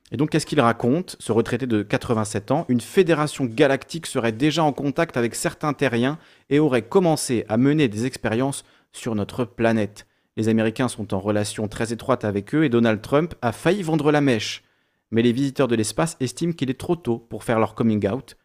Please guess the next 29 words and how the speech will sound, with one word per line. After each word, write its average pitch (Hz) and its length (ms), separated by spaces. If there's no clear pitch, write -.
L'humanité 123 560
n'est 120 140
pas 107 140
prête. - 440
Cela 113 240
ne 107 120
les 98 140
empêche 101 300
pas, 139 200
toujours 120 320
d'après 104 280
Haïm 104 220
Eshed, 135 360
d'avoir 117 220
construit 143 380
une 135 120
base 123 300
avec 104 180
les 104 120
Américains 113 440
dans 110 120
les 98 80
sous-sols 147 460
de 107 100
Mars, 107 520
même 151 140
si 156 320
aucun 156 360
homme 113 260